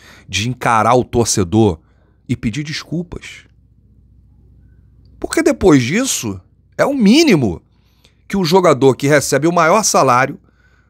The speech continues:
treina no maior clube, tem o maior centro de treinamento,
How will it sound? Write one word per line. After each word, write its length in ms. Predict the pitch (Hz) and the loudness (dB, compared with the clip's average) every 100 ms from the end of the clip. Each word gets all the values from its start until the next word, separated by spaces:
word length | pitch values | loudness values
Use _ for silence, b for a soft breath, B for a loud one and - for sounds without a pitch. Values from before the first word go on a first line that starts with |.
| _ | _
treina 280 | 156 160 156 | -2 0 0
no 80 | 156 | 2
maior 280 | 143 180 | 4 4
clube, 440 | 196 139 151 151 147 b b b | 2 -2 -4 -4 -10 b b b
tem 140 | 175 | 0
o 60 | 165 | 2
maior 240 | 165 202 | 2 2
centro 480 | - - 190 175 151 | 0 -2 -2 -4 -4
de 100 | 143 | -4
treinamento, 800 | 151 143 123 120 147 - - | -2 0 0 -2 -6 -10 -20